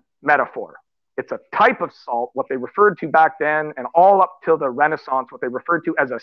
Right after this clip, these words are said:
species or a type of salt. And it does give light. It burns with vehemence, as early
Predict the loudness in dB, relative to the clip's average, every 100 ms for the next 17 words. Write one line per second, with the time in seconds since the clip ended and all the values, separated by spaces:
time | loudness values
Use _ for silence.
0 | -14 -12 -10 -10 -8 -8 -8 -12 _ _
1 | -6 -6 -6 -16 -4 0 0 -2 -14 -14
2 | -2 -2 -2 -6 _ _ _ _ _ _
3 | _ -2 0 0 -2 0 2 2 0 -2
4 | 2 2 2 2 0 -6 _ _ _ _
5 | _ _ _ -2 -2 -2 0 2 2 0
6 | -2 -4 -6 -2 2 4 2 -4 -10 0
7 | 2 0 -2 0 4 4 2 -4